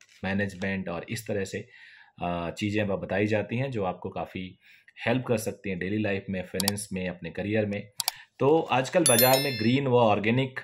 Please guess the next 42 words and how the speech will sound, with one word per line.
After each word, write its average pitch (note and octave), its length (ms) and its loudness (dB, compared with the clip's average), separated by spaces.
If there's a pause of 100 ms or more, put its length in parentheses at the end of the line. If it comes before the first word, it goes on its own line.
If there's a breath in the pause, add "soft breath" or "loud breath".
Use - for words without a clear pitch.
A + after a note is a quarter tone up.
बायोडिग्रेडेबल A2 1000 4
शब्द G#2 400 -4
का G#2 100 0
काफ़ी G2 320 -4
यूज़ F#2+ 260 -4 (220)
तेज़ी A#2+ 260 4
से B2 100 4
बढ़ G2+ 180 2
रहा F#2+ 120 2
है। - 160 -6 (520 soft breath)
कई A2+ 160 6
बार A2 200 4
ग्रीन A#2 360 2
पैकेजिंग B2 640 0
का A#2+ 120 4
भी A#2 120 4
दावा G2 280 4
किया G2 240 -2
जा F#2 160 -2
रहा G2 120 -2
है, F#2+ 140 -6 (320)
जिससे G2 380 -4
कि G2 140 -6
आपके F2+ 300 -6
ग्राहक, F#2 440 -2
जो G2+ 220 -4
कस्टमर A2 300 0
है, G#2 80 -2
वो F#2 80 -2
अट्रैक्ट G#2 400 -2
हो G#2+ 60 0
सकें। G2+ 400 -6 (640 loud breath)
इस D3+ 140 0
प्रकार B2 380 2
के A2+ 140 -2
जो G#2+ 160 0
भ्रामक G#2+ 500 -2
विज्ञापन F2+ 540 -6
है, D#2 280 -14
मतलब E2 340 -10 (160)
एडवर्टाइजमेंट A2 680 0
है, F#2 300 -6